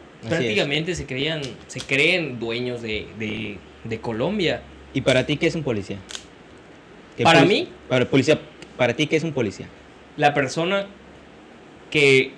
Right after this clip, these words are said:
Speaker 2: nos
Speaker 1: Supuestamente,
Speaker 2: da
Speaker 1: ¿para qué nos debe?
Speaker 2: seguridad.
Speaker 1: Ajá, exacto. Al final de cuentas, el policía es un servidor público. Al final de cuentas,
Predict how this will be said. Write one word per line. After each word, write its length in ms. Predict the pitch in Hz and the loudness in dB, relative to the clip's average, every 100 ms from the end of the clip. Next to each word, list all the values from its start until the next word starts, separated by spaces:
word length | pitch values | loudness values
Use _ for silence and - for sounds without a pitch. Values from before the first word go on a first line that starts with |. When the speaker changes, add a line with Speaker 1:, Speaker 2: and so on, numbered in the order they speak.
| - | -8
Speaker 2:
nos 80 | |
Speaker 1:
Supuestamente, 500 | 135 160 170 170 175 | 0 2 4 6 6
Speaker 2:
da 60 | 185 | 6
Speaker 1:
¿para 260 | 170 165 160 | 6 6 6
qué 120 | 196 | 4
nos 100 | 196 | 4
debe? 180 | 147 160 | 4 6
Speaker 2:
seguridad. 300 | 156 143 117 | 6 4 0
Speaker 1:
Ajá, 120 | 110 104 | -4 -8
exacto. 380 | - 107 107 95 - | -8 -6 -8 -14 -10
Al 120 | 131 123 | -6 -2
final 180 | 151 | 0
de 100 | 165 | 0
cuentas, 240 | 151 143 147 | -2 -2 -4
el 60 | |
policía 280 | 131 135 120 | -2 -2 -2
es 80 | - | -6
un 100 | 175 | -8
servidor 640 | - 131 113 107 107 110 104 | -6 -4 -4 -4 -6 -8 -8
público. 520 | - 98 95 - 95 | -12 -12 -12 -12 -16
Al 60 | - | -4
final 180 | 147 151 | 0 0
de 60 | |
cuentas, 280 | 147 143 143 | 0 -2 -4